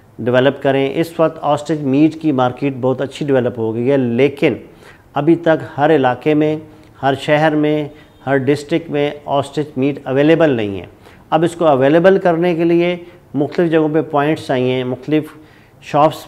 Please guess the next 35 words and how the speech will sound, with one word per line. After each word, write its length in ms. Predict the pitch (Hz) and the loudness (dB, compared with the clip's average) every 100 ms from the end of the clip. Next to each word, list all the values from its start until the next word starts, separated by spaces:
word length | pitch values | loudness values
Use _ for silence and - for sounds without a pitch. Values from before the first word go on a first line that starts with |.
| - | 0
पे 360 | 147 147 - - | 2 0 -4 -4
ऑस्ट्रिच 480 | 135 131 160 151 | -2 -2 -4 -4
मीट 260 | 135 135 139 | -2 -2 -2
अवेलेबल 440 | 131 131 151 160 | -2 0 2 4
होना 240 | 156 120 117 | 2 0 -4
चाहिए। 440 | 117 113 113 113 - - - | -4 -4 -4 -6 -10 -20 -2
इसमें 580 | 190 196 185 170 165 165 - - - | 0 0 0 0 0 -6 -20 -20 -8
हम 160 | 135 143 | 0 0
अपनी 300 | 131 151 160 | 2 2 2
एफर्ट 240 | 160 160 | 2 -2
कर 200 | 151 165 | 0 0
रहे 140 | 170 170 | 0 0
हैं, 320 | 160 156 131 | -2 -4 -4
जो 140 | 139 | 0
आप 220 | 135 139 | 2 0
लोग 200 | 143 147 | 0 -2
हमें 180 | 135 135 | -2 -2
सपोर्ट 360 | 135 127 135 135 | -4 -4 -4 -4
कर 120 | 139 | -6
सकते 340 | - 127 - | -8 -10 -6
हैं, 80 | 135 | -6
वो 180 | 113 104 | -4 -6
भी 120 | 123 | -4
हमसे 260 | 151 143 147 | -4 -2 -2
रब्ता 300 | 135 131 139 | -2 -2 -4
करें। 300 | 135 131 135 - - - | -2 -4 -6 -14 -20 -8
अगर 180 | 127 135 | -2 0
आप 200 | 127 - | 0 0
ख़ुद 140 | 185 180 | 0 0
इसकी 260 | - 175 | -2 -4
कोई 140 | 160 151 | 0 0
मीट 200 | 139 139 | 0 -2
शॉप 300 | - 135 127 | 0 0 0
बनाना 400 | 127 123 120 117 | -4 -4 -4 -6
चाहें, 280 | 113 101 | -6 -10